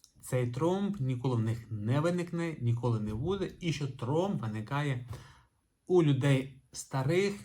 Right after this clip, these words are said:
хворих. Тому сьогодні я хочу розвіяти цей міф і на прикладі пацієнта, який був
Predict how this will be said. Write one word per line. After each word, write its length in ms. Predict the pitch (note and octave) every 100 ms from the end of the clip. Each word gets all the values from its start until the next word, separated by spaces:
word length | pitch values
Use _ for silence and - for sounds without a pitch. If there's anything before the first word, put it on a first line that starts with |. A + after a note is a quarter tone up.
| -
хворих. 480 | - D#3 B2+ A2 - - _
Тому 260 | C3+ C3 A#2+
сьогодні 320 | F#3 A3+ F#3
я 60 |
хочу 320 | C#3+ C3+ C3 - - - -
розвіяти 600 | B2+ C#3 C#3 B2+ A#2+ A#2
цей 220 | - A#2
міф 340 | B2+ F3+ B3 B3 - - - _ -
і 260 | F#3 D#3 A#2 - -
на 640 | B2 C3+ D3+ C3 B2 - - - -
прикладі 540 | C#3 D3 D#3 C3 A#2+
пацієнта, 580 | A#2+ A#2+ E3 G3+ A3+ G#3+
який 320 | F#3 C#3 C#3
був 400 | A#2+ B2 A#2+ -